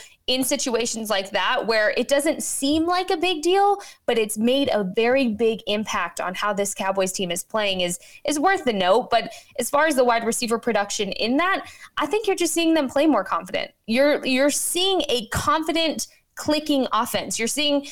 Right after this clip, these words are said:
CeeDee Lamb playing with a different kind of confidence these last few weeks, and I really think that comes from the communication between him and Dak. You're seeing, uh, Michael Gallup, who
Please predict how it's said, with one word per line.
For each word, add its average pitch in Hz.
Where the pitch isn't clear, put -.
CeeDee 294
Lamb 240
playing 233
with 220
a 214
different 254
kind 226
of 190
confidence 202
these 190
last 190
few 196
weeks, 185
and 202
I 185
really 220
think 202
that 190
comes 214
from 208
the 190
communication 196
between 180
him 180
and -
Dak. 214
You're 226
seeing, 214
uh, 185
Michael 202
Gallup, 220
who 240